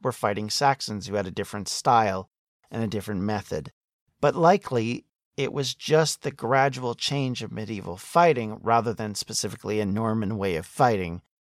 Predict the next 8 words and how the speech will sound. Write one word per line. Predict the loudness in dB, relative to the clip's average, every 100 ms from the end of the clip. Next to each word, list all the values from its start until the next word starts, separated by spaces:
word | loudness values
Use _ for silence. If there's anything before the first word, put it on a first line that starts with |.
| _ _
that | -6
changed | -2 -2 -2 -4 -6
things. | -8 -10 -12 -16 _ _ _
As | 0 0 0
the | 0
Vikings | 0 0 -2 -4 -4 -4
came, | -4 -2 -2 -4 -6 _ _ _ _ -4
as | -2 0 -2 -4 -8